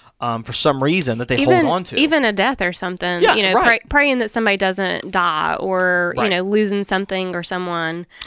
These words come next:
Speaker 2: that's precious to you. And you, you know, you know that you've prayed and those prayers weren't answered. Like, that's a, that's a traumatic thing.
Speaker 1: It is. So there, there's a, um,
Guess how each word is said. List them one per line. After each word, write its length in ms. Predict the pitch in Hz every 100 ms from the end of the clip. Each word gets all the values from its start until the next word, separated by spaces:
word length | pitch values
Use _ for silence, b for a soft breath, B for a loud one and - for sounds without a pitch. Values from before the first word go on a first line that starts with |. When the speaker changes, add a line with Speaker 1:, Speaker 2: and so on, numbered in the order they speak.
| B B
Speaker 2:
that's 180 | 180 175
precious 440 | - 185 - 180
to 100 | -
you. 180 | 185 175
And 140 | 180 180
you, 160 | 175
you 120 | 185 180
know, 160 | 170
you 240 | 180 196 208
know 240 | 196 190
that 100 | 185
you've 160 | 185 185
prayed 260 | 185 180 180
and 140 | 180
those 180 | 175 180
prayers 320 | - 170 170
weren't 160 | 165 -
answered. 460 | 160 175 - 180
Like, 100 | 175
that's 320 | 185 185 196 220
a, 140 | 214 190
that's 200 | 196 208
a 80 | 240
traumatic 420 | - 220 220 226
thing. 300 | - 233 170
Speaker 1:
It 100 | 170
is. 160 | 185 -
So 140 | -
there, 180 | 147 175
there's 280 | 165 180 165
a, 180 | 147 139
um, 440 | 123 120 113 113